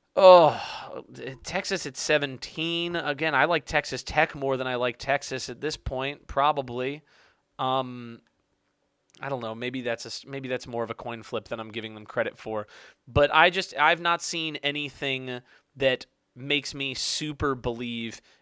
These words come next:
in Texas. No, I would definitely think that Texas Tech would be favored over Texas neutral court, without question. I take that back. So, yeah, um, Texas too high. Don't rank a team just 'cause they beat a good team,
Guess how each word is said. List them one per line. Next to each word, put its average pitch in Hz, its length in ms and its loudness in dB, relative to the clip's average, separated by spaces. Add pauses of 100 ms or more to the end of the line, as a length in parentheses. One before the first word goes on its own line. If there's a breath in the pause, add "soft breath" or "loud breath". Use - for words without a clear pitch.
in 127 120 -10
Texas. 123 300 -2
No, 208 120 2
I 196 140 2
would 180 160 -4
definitely 165 340 -2
think 135 280 -10
that - 120 -12
Texas 131 300 -6
Tech 127 160 -2
would 120 80 -12
be 113 80 -10
favored 131 360 -2
over 117 200 -4
Texas 113 400 -4
neutral 104 300 -14
court, 92 320 -14 (440 soft breath)
without 143 300 2
question. 107 480 -6 (400)
I 127 160 0 (160)
take 160 180 -2
that 123 240 -4
back. 95 300 -8 (200)
So, 160 200 2
yeah, 151 360 6 (440 soft breath)
um, 139 260 2
Texas 185 400 -2
too 214 220 -8
high. 175 320 -2
Don't 147 280 -6
rank 165 300 -6
a 165 60 -2
team 185 320 -10
just 139 180 -4
'cause 170 160 0
they 156 140 0
beat 143 180 -4
a 139 60 -6
good 151 240 -6
team, - 300 -18